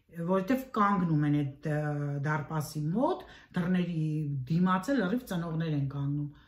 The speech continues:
Ու այդ ընթացքում նկատել եմ, որ ուսուցիչները դժգոհում են, արդեն ասում են ցուցում, «Արագ, արագ, երեխայի տես, երեխան լավ չի պահել իրեն, երեխային ուշադրում, դիտողություն եմ արել», ինքը այս արագ ասում են, լսել եմ,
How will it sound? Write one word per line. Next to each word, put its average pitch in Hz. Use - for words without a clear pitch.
Ու 392
այդ 381
ընթացքում 269
նկատել 202
եմ, 170
որ 170
ուսուցիչները 226
դժգոհում 190
են, 175
արդեն 214
ասում 180
են 156
ցուցում, 175
«Արագ, 190
արագ, 180
երեխայի 226
տես, 285
երեխան 202
լավ 220
չի 277
պահել 277
իրեն, 320
երեխային 214
ուշադրում, 226
դիտողություն 208
եմ 302
արել», 320
ինքը 220
այս 359
արագ 294
ասում 220
են, 143
լսել 185
եմ, 139